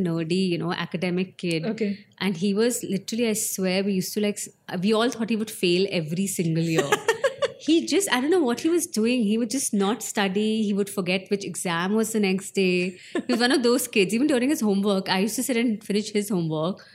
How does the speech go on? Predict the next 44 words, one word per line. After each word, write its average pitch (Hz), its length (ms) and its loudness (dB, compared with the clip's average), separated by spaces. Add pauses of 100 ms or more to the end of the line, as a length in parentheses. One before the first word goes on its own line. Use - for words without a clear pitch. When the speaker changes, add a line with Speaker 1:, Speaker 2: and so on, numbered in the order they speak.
Speaker 2:
Hmm. 285 180 0
Speaker 1:
because 240 400 2
I 185 140 -4
was 277 220 0
very, 202 280 -2
like, 165 260 -2
you 175 60 -8
know, 208 80 0
always 214 280 0
very 240 120 0
fastidious. 170 680 -4
I 190 40 -2
was 165 80 -6
like, 196 180 -2
"Things 185 200 0
have 185 180 -4
to - 80 -
be - 100 0
done 175 180 -2
properly." 160 360 -2 (400)
And 208 100 -2
he 226 60 0 (100)
was 269 60 -4
like, 330 220 -2
"Haan, 269 260 0
ho 208 140 4 (100)
jayega." 170 380 0 (440)
So - 60 -12 (120)
I 226 60 4
used 277 280 2
to 359 80 0
stay 262 240 0
up 254 100 -4 (100)
nights 240 340 0
doing 247 180 2
his 220 240 2
homework 185 560 0
and 175 180 -4 (240)
preparing 202 440 2
him 214 120 0
for 214 140 0
his 185 160 2
exams. 175 480 0
And - 80 -4